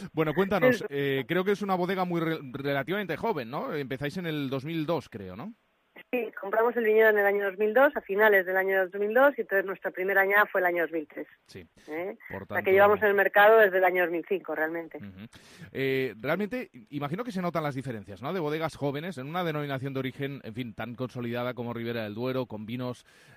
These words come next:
Speaker 1: eh, en fin, históricos. Eh, imagino que las bodegas como vosotros, que nacéis hace poco, eh, tenéis algunas, eh, connotaciones diferentes, ¿no? Respecto a las otras.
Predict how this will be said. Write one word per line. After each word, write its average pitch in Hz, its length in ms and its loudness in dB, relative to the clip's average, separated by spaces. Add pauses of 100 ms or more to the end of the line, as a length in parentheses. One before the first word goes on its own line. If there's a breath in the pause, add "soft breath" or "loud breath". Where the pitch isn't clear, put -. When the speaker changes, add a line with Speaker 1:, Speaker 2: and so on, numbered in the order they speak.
Speaker 1:
eh, 87 500 -10
en 90 60 -16
fin, 120 160 -10
históricos. 120 800 -6
Eh, 113 480 -8
imagino 127 440 -8
que 175 160 -4
las 151 280 -4
bodegas 139 540 -4
como 143 160 -6
vosotros, 135 340 -6
que 131 140 -8
nacéis 127 400 -8
hace 123 180 -8
poco, 139 540 -6
eh, 117 260 -8
tenéis 131 300 -10
algunas, 151 440 -6
eh, 117 200 -10
connotaciones 139 840 -6
diferentes, 131 460 -8
¿no? 123 140 -10
Respecto 113 320 -12
a 101 40 -8
las 101 140 -14
otras. - 420 -18